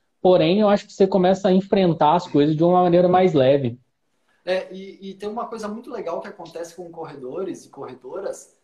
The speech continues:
Speaker 2: que é o seguinte, você tá com alguma coisa, eu gosto de, eu tô trabalhando, como eu trabalho remoto, trabalho de casa, pra mim é muito mais fácil fazer isso, né?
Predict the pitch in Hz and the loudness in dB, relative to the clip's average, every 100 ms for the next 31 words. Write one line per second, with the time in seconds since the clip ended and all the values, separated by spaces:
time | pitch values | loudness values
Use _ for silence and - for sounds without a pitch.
0 | _ _ 143 - 185 156 147 127 - 127 | _ _ -16 -14 -16 -16 -18 -18 -18 -18
1 | 127 143 139 135 - _ _ _ _ _ | -16 -12 -10 -10 -14 _ _ _ _ _
2 | - 226 247 240 220 214 202 - 190 202 | -6 -6 -4 -8 -8 -14 -14 -14 -14 -14
3 | 170 170 170 185 190 202 175 165 180 175 | -16 -14 -14 -14 -16 -14 -14 -14 -14 -12
4 | 196 175 143 151 185 175 220 254 226 196 | -10 -10 -10 -12 -12 -14 -14 -12 -12 -10
5 | 190 170 151 143 170 - 147 143 143 _ | -10 -10 -14 -12 -14 -16 -20 -20 -20 _
6 | 143 160 156 156 156 160 170 170 165 165 | -18 -18 -20 -20 -20 -20 -20 -20 -20 -18
7 | 165 - - 151 - - - 127 117 _ | -20 -16 -10 -10 -12 -20 -20 -20 -20 _
8 | _ 139 135 143 135 - 139 | _ -10 -10 -10 -12 -16 -16